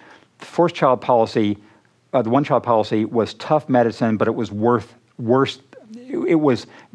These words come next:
the disease it cured was worse." You know, the cure was in fact better than the disease, 'cause the disease of overpopulation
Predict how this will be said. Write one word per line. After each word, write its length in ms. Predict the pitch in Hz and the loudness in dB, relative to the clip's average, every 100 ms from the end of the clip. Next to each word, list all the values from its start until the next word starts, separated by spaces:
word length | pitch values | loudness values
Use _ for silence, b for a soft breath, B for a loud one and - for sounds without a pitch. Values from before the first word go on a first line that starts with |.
| - - | -12 -10
the 220 | 131 117 | -4 -2
disease 460 | 117 110 160 151 | 0 2 2 2
it 80 | 135 | 0
cured 460 | - 143 120 113 98 | -2 0 2 2 2
was 160 | 110 | -2
worse." 400 | 107 104 - - - | 0 -2 -4 -14 -2
You 60 | 113 | -2
know, 40 | |
the 80 | 107 | -2
cure 260 | - 151 | 0 2
was 160 | 127 113 | 2 0
in 80 | 110 | 0
fact 300 | 113 104 101 | 0 0 0
better 220 | 107 107 | 0 0
than 80 | 95 | -2
the 40 | |
disease, 380 | 90 90 104 95 | -8 -8 -8 -6
'cause 160 | 123 101 | -8 -6
the 60 | |
disease 360 | 101 104 156 143 | -6 -2 0 0
of 180 | 123 107 - | -2 -2 0
overpopulation 1000 | 139 117 101 110 107 110 101 95 110 | 2 0 -2 -4 -2 0 0 -2 -6